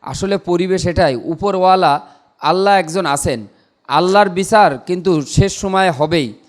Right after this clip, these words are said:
বাংলাদেশের পরিবেশটা আপনারা চিন্তা করে দেখুন, যারা ক্ষমতায় ছিল এতদিন, তারা কিন্তু এই আঠারো বছর পরে যে এমনভাবে ধূলিসাৎ হয়েছে যে তাদের কোথাও জায়গা হচ্ছে না, তাদের এই বাংলাদেশ ছেড়ে বিতাড়িত হয়ে যাওয়া লেগেছে।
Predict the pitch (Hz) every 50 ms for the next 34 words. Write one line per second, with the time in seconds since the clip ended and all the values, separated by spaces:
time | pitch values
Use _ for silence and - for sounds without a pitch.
0 | _ _ _ _ _ - 143 165 180 202 214 214 202 214 - 220 240 226 - 220
1 | 220 214 208 220 220 - - 240 226 208 - 208 214 208 202 202 - 202 196 175
2 | 202 190 170 190 180 185 170 180 165 156 143 127 120 - _ _ _ _ _ _
3 | _ - 135 170 180 196 185 - - 165 170 190 202 - 220 220 196 - 220 220
4 | 220 208 202 214 214 190 180 151 139 135 - _ _ _ _ _ - 170 180 202
5 | 202 - 226 220 185 220 202 190 196 202 190 - 151 175 165 - 214 226 254 233
6 | 240 220 - 233 208 170 196 214 202 214 202 180 196 175 156 - - - - 165
7 | 175 185 202 226 233 214 220 226 247 233 180 208 214 220 220 - - 240 233 190
8 | 226 233 226 - - 180 147 135 - - _ _ _ _ _ 139 160 156 - 185
9 | 185 180 208 185 180 - 180 - - 226 240 247 226 202 190 185 185 170 170 170
10 | 165 165 - - 165 135 127 110 101 - _ _ _ _ _ - 170 190 190 220
11 | 214 214 208 156 170 170 180 196 208 202 202 180 208 190 - - 220 202 196 160
12 | 139 139 185 165 226 214 208 202 208 202 208 190 180 180 180 175 151 156 165 151
13 | 147 143 139 139 127 117 120 - - 120 104